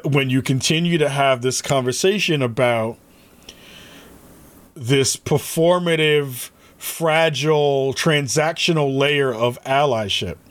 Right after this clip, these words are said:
And I just worry about that as a person who gives a shit and who cares a lot,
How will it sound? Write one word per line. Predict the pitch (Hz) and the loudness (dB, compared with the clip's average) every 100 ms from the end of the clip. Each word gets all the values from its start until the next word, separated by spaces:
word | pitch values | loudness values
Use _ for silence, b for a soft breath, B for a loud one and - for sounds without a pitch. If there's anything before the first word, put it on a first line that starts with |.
| B B B B B B B | B B B B B B B
And | 156 | 0
I | 160 | 0
just | 151 180 - | 2 0 0
worry | 135 127 123 190 254 208 160 | -4 -4 0 2 2 0 0
about | 135 127 127 127 | 0 0 0 0
that | - 127 127 120 | 2 2 0 0
as | 135 127 | -2 -2
a | |
person | 127 175 175 170 143 | -2 0 0 0 0
who | 135 | -2
gives | 113 - 196 165 | 0 2 2 2
a | 139 | 0
shit | - 127 120 | 0 0 -2
and | 117 | -2
who | 117 | -4
cares | 123 160 175 151 | -2 0 0 0
a | 127 | 0
lot, | 117 107 101 | 0 -2 -6